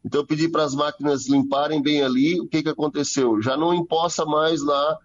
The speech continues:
no, perto do asilo, tem uma rua lá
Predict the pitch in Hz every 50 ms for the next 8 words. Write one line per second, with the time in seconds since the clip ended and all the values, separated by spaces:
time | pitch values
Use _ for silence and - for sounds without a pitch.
0 | _ _ _ _ _ _ - 123 139 151 151 151 151 151 151 151 - - 147 143
1 | 147 139 127 139 135 139 147 143 143 139 135 135 131 120 110 117 156 165 160 151
2 | - 135 135 131 131 131 123 123 139 135 127 123 123 123 127 135 139 139